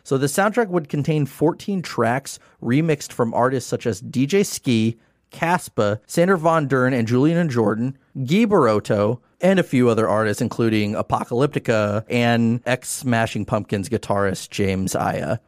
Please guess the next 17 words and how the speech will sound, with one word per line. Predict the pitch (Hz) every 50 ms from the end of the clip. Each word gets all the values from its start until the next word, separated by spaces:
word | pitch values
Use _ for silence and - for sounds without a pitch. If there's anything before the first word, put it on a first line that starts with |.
| _ _ _ _ _ _
So | _ - - 131 127 123
there | 113 117 139 143
would | 143 143 135 -
also | - 120 139 175 170 - 220
be | 190 131 120 147 151 135
a | 117 123 113
contest | - - - 139 135 156 147 - - 110 - - -
where | - 113 101
fans | - - - 147 139 147 160 175 180 -
could | - _ - 170 160 151 139 -
find | - - - 131 135 151 165 175
the | 170
music | 156 139 135 143 143 147 127 -
stems | - - - 104 104 104 95
for | - - - 151 160
Halo | 143 165 165 165 143 135
four's | - - - - 180 170 147 123 117 110 107 101 -